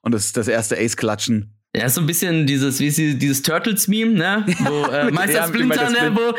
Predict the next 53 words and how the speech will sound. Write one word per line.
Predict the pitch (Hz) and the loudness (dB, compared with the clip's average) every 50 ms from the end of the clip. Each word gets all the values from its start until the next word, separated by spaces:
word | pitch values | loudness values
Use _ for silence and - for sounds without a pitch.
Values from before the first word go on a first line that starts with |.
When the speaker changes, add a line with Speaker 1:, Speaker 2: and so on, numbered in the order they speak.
| - - - | -6 -6 0
Speaker 2:
Wo, | 160 | 0
genau, | 165 220 220 226 220 220 214 196 185 175 185 | 0 2 2 2 2 2 2 2 2 2 2
so, | 170 196 196 185 180 175 | 0 0 0 0 0 0
so | 160 156 202 214 | 2 2 2 2
ist | 190 151 - | 0 0 -2
das | 160 - | -2 -2
dann | 165 151 151 139 | -2 -2 0 0
so | 147 | 0
ein | 156 143 123 | 0 0 0
bisschen. | 147 147 - - 147 139 | -2 -2 -2 -2 0 0
Und | 143 143 135 - | 0 0 -2 -4
ich | - - - - | -8 -10 -10 -8
freue | - 165 196 | -4 -2 -2
mich | 196 180 196 | 0 0 0
auch | 170 | 2
mega. | 165 165 175 175 165 165 156 | 2 2 0 0 0 0 0
Ich | 143 135 | 0 0
hab | 175 151 | 0 0
irgendwie | 160 156 156 147 | 0 -2 0 0
letztens | 160 165 - 160 139 - | -2 -2 -2 -2 -2 -2
Krimbo, | - - 180 202 196 196 180 | -2 0 0 2 2 2 2
der | 151 151 143 | 2 2 0
jetzt | 143 139 - | -2 0 -2
wirklich | 151 151 156 156 151 - - | -2 0 0 -2 -4 -4 -4
super | - 135 143 208 202 214 135 | 0 2 2 2 0 0 -4
erfolgreich | 123 - - 127 127 - 131 120 | -4 -2 -2 -4 -2 -2 -4 -2
gerade | - 120 120 123 | -2 -2 0 2
im | 120 113 113 | 0 0 0
Big | 131 123 - | -4 -2 0
Main | 131 135 147 | 0 0 0
Team | 139 - 135 135 131 | 0 0 0 2 2
ist, | 139 139 - - - - - - - | 0 0 -2 -4 -8 -10 -10 -10 -8
so | - - 139 | -6 -4 -4
hatte | 135 139 147 | -2 -2 -2
ich | 143 - | 0 0
auch, | 156 156 151 | 0 0 0
ich | - 160 | -2 -2
hab | 139 - - | -4 -4 -6
f-, | - - 202 - | -8 -8 -8 -4
irgendwie | - - 151 143 139 | -2 0 2 2 2
so | 139 147 | 2 2
einen | 147 | 0
fünf, | 143 - 190 190 208 208 | 0 0 0 2 2 2
sechs | - - - - - | 0 -2 -2 -2 -2
Jahre | 156 151 147 139 147 | -2 -2 -2 -2 -2
alten | 135 139 143 143 160 151 | -2 -2 -2 0 0 0
Steam-Gästebucheintrag | - - - 175 196 214 196 151 151 160 156 - 147 127 127 - - 127 123 123 - 120 120 120 - - | 0 0 0 0 2 2 2 0 0 -4 -2 -2 -2 0 0 0 0 0 0 0 -2 -4 -4 -6 -10 -12
von, | - - 139 143 147 151 147 185 196 - | -8 -4 0 0 2 2 0 -2 -4 -4
bei | - 143 139 160 | -4 -2 0 2
mir, | 170 202 233 233 247 | 2 2 2 2 0
von | 240 - 180 - | -2 -2 -4 -2
ihm | - 214 208 175 | 0 0 0 0
gefunden, | 151 127 - 143 139 156 151 | 0 0 0 0 0 0 0